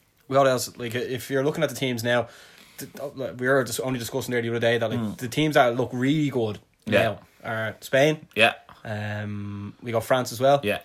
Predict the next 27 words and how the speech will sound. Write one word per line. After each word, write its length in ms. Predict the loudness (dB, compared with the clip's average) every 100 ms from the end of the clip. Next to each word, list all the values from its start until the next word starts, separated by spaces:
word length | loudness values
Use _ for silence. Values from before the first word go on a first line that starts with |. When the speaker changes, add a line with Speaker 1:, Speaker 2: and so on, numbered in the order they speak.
| -2
Speaker 2:
Even 160 | 2 6
though 80 | 8
they 80 |
lost 240 | 8 6 4
to 60 |
Colombia, 240 | -2 0 -2
but, 140 | -2
like, 120 | -4
their 100 | -4
squad 400 | -2 6 10 10
is 60 | 8
incredible. 420 | 0 2 2 0 0
Speaker 1:
Yeah, 220 | 0 -2
squad 320 | -8 -2 0 2
wise, 300 | 0 0 -4
yeah. 180 | -6 -8 _ _ -10
And 440 | -8 -8 -8 -8
then, 200 | -8 -8
uh, 260 | -8 -8 -12 _ _ -14
so 140 | -10
we 60 | -8
have, 180 | -8 -8
and 160 | -8 -4
Brazil. 480 | 2 8 8 6 -2 -20 -20 -20 _
Brazil, 580 | 4 8 8 4 -4 -8
uh, 80 | -6
look 360 | -6 -8 -12